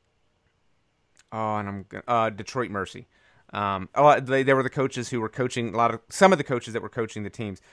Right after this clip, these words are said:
They had them on a panel, and, um, they had all the parents and coaches in the, basically in the little auditorium, and it was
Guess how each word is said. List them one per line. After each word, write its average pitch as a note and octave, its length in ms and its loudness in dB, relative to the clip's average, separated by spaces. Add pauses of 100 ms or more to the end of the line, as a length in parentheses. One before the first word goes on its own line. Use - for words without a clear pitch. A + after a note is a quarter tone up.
(240)
They B2+ 120 0
had D#3 160 2
them D3+ 160 2
on D3 120 2
a C#3 40 -2
panel, A2+ 500 -4 (400)
and, A2 640 0 (100)
um, G2 560 -4
they G#2+ 120 -6
had A#2 120 0
all A2 140 2
the A2 80 -6
parents A#2 380 -6
and A2+ 80 -16
coaches A#2+ 340 -4
in A#2+ 140 -2
the, A#2 400 0
basically A#2 320 -2
in A#2 100 -2
the A2+ 80 -6
little B2 220 0
auditorium, A#2+ 600 0
and A2+ 140 -2
it A2+ 140 -2
was A2 340 -2